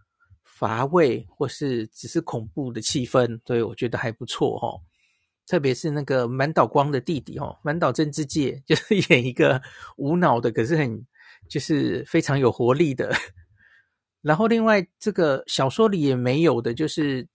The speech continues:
在消防团里面其实有一个共犯哦，这，这是这出戏里面的一个转折哦。我，而我觉得这个安排其实也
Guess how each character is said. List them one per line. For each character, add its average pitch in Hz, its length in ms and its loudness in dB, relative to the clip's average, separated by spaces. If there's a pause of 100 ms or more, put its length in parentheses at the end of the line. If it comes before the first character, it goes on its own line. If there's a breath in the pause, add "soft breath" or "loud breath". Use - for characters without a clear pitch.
在 180 160 0
消 175 180 4
防 135 220 0
团 135 180 -2
里 117 200 -4
面 143 280 0
其 127 160 -8
实 131 220 -6
有 127 180 -2
一 127 120 -10
个 143 100 0
共 127 260 2
犯 110 380 -4
哦， - 80 -16 (960)
这， 180 260 4
这 185 200 2
是 170 200 0
这 160 160 0
出 147 220 -4
戏 - 180 -2
里 123 140 -2
面 127 240 -2
的 120 140 -6
一 143 80 -12
个 135 160 -2
转 113 340 -4
折 123 400 -2
哦。 135 180 -8
我， 160 260 -8
而 170 140 2
我 196 140 4
觉 147 180 0
得 151 140 2
这 202 160 2
个 165 100 0
安 160 200 0
排 131 200 -2
其 127 200 -8
实 127 280 -6
也 139 240 -6